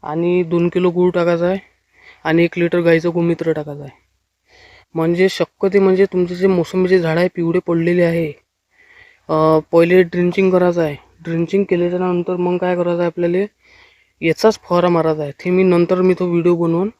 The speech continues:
आता हे तयार झालेलं आहे आपलं. आणि व्हिडिओ आवडला असेल तर लाईक करत जा आणि सबस्क्राईब करत जा चॅनलले. आता हे तीन दिवस ठेवायचं आहे आपल्याला, फक्त तीन दिवस. आणि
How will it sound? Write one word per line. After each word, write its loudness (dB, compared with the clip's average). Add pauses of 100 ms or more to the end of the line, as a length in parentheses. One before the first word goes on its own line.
(100)
आता -4
हे -2 (120)
तयार 2
झालेलं -4
आहे 0
आपलं. -4 (840)
आणि 2
व्हिडिओ 0
आवडला 4
असेल -2
तर -4
लाईक -2 (120)
करत -2 (100)
जा -2
आणि -4
सबस्क्राईब -10
करत -6
जा -4
चॅनलले. -8 (560)
आता -2
हे 4
तीन -2
दिवस 2 (120)
ठेवायचं 0
आहे 0
आपल्याला, -8 (460)
फक्त -6
तीन -2
दिवस. -4 (600)
आणि 4